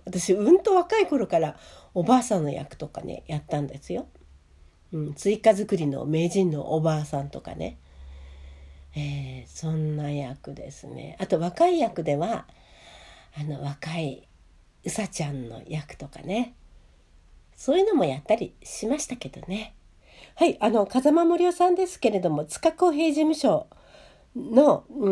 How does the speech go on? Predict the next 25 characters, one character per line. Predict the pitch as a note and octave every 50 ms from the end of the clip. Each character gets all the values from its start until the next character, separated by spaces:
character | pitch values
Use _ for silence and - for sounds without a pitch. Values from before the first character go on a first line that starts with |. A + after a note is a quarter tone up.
| F#3+ F3+ E3+
ん、 | - -
熱 | - - -
海 | E4 D4+ A#3 -
殺 | - F#3+ - - G#3+ A#3+
人 | A#3+ B3+ C4+ B3+
事 | A#3+ B3
件 | A#3+ - G3+ F3
と | D3+ - C#3
か、 | - - - -
蒲 | - - A3 A#3+ C4
田 | - D#4 D4
行 | - B3+ A#3
進 | A#3 - - F#3 F3+
曲 | - - D3 - - - - _ _ _ _ _ - - _ _ _ _
な | - G#3 B3
ど | C4 B3
に | F#3+ C#3+ -
出 | - - - - - D#3+
演 | C#3+ C3+ C#3 - _ _ _ _ -
さ | - - D#3+ D3
れ | C#3+ C#3
ま | C3+ C3
し | C#3+ -
た | - -
ね。 | D3 F3 G3+ -